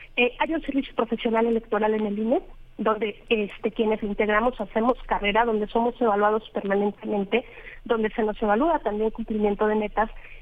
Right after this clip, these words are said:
entonces, bueno, pues el ine en su estructura, eh, va mucho más allá de los órganos centrales y creo que hay que dar la tranquilidad a la ciudadanía de que quienes tenemos la operación del proceso electoral en términos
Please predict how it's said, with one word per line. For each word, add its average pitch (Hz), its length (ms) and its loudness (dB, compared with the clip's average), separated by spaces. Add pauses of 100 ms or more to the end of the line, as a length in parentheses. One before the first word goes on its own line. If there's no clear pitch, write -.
entonces, 294 360 0
bueno, 269 200 2
pues 214 240 -6
el 233 140 -2
ine 285 180 4
en 302 80 0
su - 100 -2
estructura, 247 580 -2 (360)
eh, 220 200 2
va 262 120 0
mucho 277 340 -2
más 247 240 2
allá 247 180 2
de 233 100 2
los 226 200 -2
órganos 226 360 0
centrales 247 500 2 (320)
y 269 140 0
creo 294 160 0
que 330 100 0
hay 320 80 -2
que 320 120 -2
dar 277 120 2
la 269 100 0
tranquilidad 220 560 0
a 233 60 2
la 226 120 2
ciudadanía 208 640 0
de 220 120 -2
que 220 120 -2
quienes 220 400 -2
tenemos 254 380 0
la 277 80 2
operación 226 580 -2 (360)
del 233 460 0
proceso 220 460 -4
electoral 220 640 2
en 214 160 0
términos 233 520 0